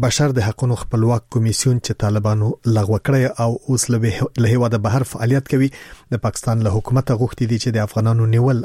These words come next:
او له دې هیواده د هغوی د شړلو لړۍ ودروي. یو شمیر هغه افغانان چې د کورنۍ غړي په پاکستان کې نیول شوي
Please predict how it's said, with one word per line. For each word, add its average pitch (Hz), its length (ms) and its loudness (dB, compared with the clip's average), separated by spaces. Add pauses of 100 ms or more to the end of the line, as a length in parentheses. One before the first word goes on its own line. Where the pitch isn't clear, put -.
او - 80 -2
له 107 100 -2
دې 107 220 0
هیواده 110 280 0 (380)
د 98 100 2
هغوی 110 300 2 (300)
د 110 160 0 (120)
شړلو 127 520 0
لړۍ 110 220 0 (180)
ودروي. 110 400 0 (460)
یو 117 160 2
شمیر 131 240 2
هغه 123 180 2
افغانان 123 340 0
چې 120 220 0
د 110 100 -4 (120)
کورنۍ 113 380 2
غړي 127 260 2
په 104 140 -8
پاکستان 117 380 0
کې - 160 -14
نیول 110 280 2
شوي 135 200 2